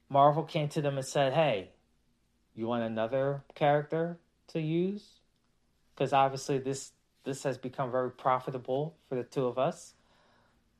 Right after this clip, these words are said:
Feel free to take another hero on." Now,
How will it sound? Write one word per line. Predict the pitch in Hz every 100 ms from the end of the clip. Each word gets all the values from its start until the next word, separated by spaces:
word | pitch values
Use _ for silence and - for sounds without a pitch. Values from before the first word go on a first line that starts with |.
| _ _ -
Feel | 143
free | 147 - 160
to | 151 127 - -
take | - 139
another | 143 139 143 143
hero | 143 139 135
on." | 151 147 92 _ _ _ _ _ _ _ -
Now, | 175 151 101